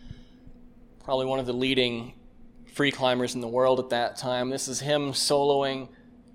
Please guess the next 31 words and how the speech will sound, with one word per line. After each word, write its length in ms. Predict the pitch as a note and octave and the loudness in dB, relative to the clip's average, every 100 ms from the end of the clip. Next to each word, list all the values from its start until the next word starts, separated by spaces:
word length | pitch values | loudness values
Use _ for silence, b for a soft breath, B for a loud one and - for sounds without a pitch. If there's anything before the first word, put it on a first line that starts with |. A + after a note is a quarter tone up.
| - - | -10 2
That's 260 | D#3+ F3 | 2 4
the 100 | F3+ | 2
first 380 | D#3+ F3 E3+ - | 4 4 4 2
time 240 | E3+ D#3 | 2 4
anyone 340 | C#3+ C#3+ C#3 C#3 | 2 2 2 4
ever 180 | C3 B2+ | 4 2
soloed 500 | - C3 B2+ A#2+ A2+ | 4 6 6 6 2
a 60 | |
five 440 | G#2+ - C3 B2 A#2+ | -4 -4 2 2 2
thirteen 420 | A#2+ A2 A#2+ A2 | -2 -4 -6 -4
A. 300 | G#2 F#2 - - - - - - B B B B B B - - | -4 -4 -8 -18 -20 -20 -20 -20 B B B B B B -20 -4
And 720 | - B2 A#2+ A#2 A#2 A2+ A2+ - - - - | 2 4 6 4 2 -4 -10 -16 -20 -20 -14
he 220 | D#3 F#3 | -2 0
was 180 | F#3+ D3+ | 2 2
known 520 | D3 D#3 D#3+ D3+ D3 | 4 4 4 2 0
for 280 | C#3 C#3+ B2+ | -2 -2 -2
soloing 580 | B2+ C#3+ C#3 C#3 B2+ A#2 | 0 4 4 4 2 -2
five 300 | - C3 B2+ | 2 4 2
eleven 560 | A#2 A#2+ C3 B2 A2+ | 2 6 6 4 -4
at 140 | A2 A#2 | -4 -4
a 40 | |
time 460 | A#2 C3 A#2+ A#2+ A#2 | -4 -4 -2 -2 -4
when 300 | A#2 A2+ A2 | -4 -6 -6
five 280 | - C3 B2 | 0 2 2
eleven 440 | A2+ A#2 A#2 A2+ | 2 2 2 -2
was 100 | A2+ | -6
the 80 | A#2 | -6
top 340 | - A#2 A2+ | 0 2 0
of 60 | G2+ | -2
the 80 | F#2 | -8
grade. 540 | A2+ A2 G2 F2+ F#2+ | -4 -2 -2 -6 -12